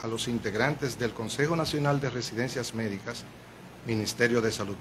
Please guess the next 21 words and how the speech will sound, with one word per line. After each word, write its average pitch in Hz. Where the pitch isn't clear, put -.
Pública, 131
Colegio 110
Médico 110
Dominicano 120
y 113
Universidad 107
Autónoma 110
de 92
Santo 117
Domingo, 120
como 151
instancia 180
que 143
regula 165
el 143
programa 143
de 156
formación 147
para 139
médicos 147
especialistas, 127